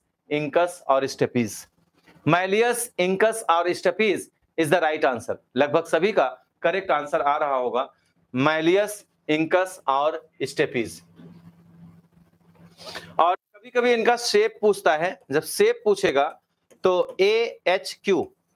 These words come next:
एएचक्यू miss, जो Malleus होता है वो angular होता है, जो incus होता है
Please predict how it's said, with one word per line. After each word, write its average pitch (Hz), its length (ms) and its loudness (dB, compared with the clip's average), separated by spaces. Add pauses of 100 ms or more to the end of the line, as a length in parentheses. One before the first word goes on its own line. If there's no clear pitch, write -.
(720)
एएचक्यू 190 920 0 (640)
miss, 190 380 2 (920)
जो 160 180 4
Malleus 185 520 2
होता 214 260 2
है 233 160 2
वो 202 240 2
angular 170 400 0
होता 202 280 0
है, 190 160 -6 (560)
जो 175 360 0
incus 185 400 0
होता 214 280 2
है 220 220 -2